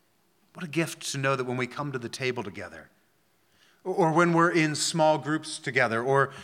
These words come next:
or when we're in members' meetings together, or when we're chatting over coffee after the service, when we are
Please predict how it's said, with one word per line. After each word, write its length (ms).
or 60
when 200
we're 140
in 100
members' 420
meetings 440
together, 400
or 100
when 160
we're 160
chatting 440
over 220
coffee 420
after 260
the 120
service, 440
when 140
we 160
are 220